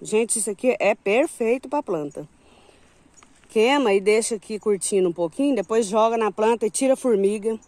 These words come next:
É muito bom isso aqui pra planta, ó. Aduba a planta, que a planta agradece mais.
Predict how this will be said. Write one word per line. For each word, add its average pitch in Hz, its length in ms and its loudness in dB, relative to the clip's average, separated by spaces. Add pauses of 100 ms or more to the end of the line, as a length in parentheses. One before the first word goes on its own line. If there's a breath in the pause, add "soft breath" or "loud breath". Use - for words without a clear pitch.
(680 soft breath)
É 226 160 2
muito 262 440 0
bom 208 160 0
isso 190 180 -2
aqui 180 80 -10
pra 180 160 -8
planta, 151 400 -4
ó. 151 80 -8 (400 soft breath)
Aduba 214 640 0
a 247 60 2
planta, 262 260 -2
que - 80 -6
a 254 60 0
planta 269 260 -2
agradece 247 500 -2
mais. 254 440 -4